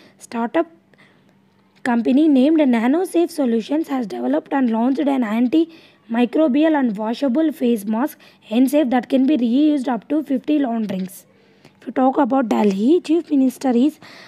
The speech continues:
Arani-, Arvind Kejriwal, Governor is Anil Baijal.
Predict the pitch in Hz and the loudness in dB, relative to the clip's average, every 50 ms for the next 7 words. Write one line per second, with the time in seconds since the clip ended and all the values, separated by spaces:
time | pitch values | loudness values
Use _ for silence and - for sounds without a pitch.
0 | - _ - - 233 226 247 254 277 330 508 440 - 359 - 240 247 226 311 330 | -20 _ -6 -2 0 2 4 6 6 4 2 0 -2 -4 -2 0 2 2 4 2
1 | 339 294 - - 240 226 214 202 220 208 208 196 202 226 294 - - - _ _ | 2 0 2 2 2 2 2 2 -2 -2 -2 -2 -2 -4 -4 -4 -8 -14 _ _
2 | _ _ _ - - 214 226 254 269 302 320 262 262 262 302 330 - 370 359 320 | _ _ _ -6 -2 0 2 2 4 4 4 4 4 4 2 2 -2 -6 -12 -8
3 | 214 226 233 254 294 302 254 202 226 208 202 208 202 202 208 202 190 190 | -4 0 2 2 2 2 0 -2 -4 -6 -6 -6 -6 -8 -8 -10 -10 -12